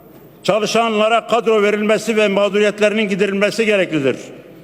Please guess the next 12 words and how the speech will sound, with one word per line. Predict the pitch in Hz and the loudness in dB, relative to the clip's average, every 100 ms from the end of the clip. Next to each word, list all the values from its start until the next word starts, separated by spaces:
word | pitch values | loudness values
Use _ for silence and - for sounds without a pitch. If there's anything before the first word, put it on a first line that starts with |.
| - - - - - | -20 -20 -20 -8 -2
Köylümüze, | 208 220 226 208 202 226 - | 0 2 0 2 2 2 0
çiftçimize, | 202 175 202 214 185 226 185 | -4 -2 0 0 2 0 0
küçük | - 202 214 | -4 -4 0
esnafımıza | 220 208 202 202 196 190 247 214 - - - | 0 0 -2 -2 -2 2 2 2 -4 -16 -4
daha | 143 214 | 0 0
çok | 233 220 202 - | 0 0 -2 0
destek | 185 170 220 220 175 | -2 0 0 0 0
verilmelidir. | 180 160 160 147 117 107 - - - - - | 0 2 0 0 0 -2 -6 -18 -20 -20 -8
Sayın | - 185 233 220 | 0 0 2 0
Başkan, | 208 226 226 | 0 -2 -2
kıymetli | 202 208 208 226 | 0 0 0 0
milletvekilleri, | 233 214 190 180 175 165 139 110 | 0 0 0 -2 0 0 2 -2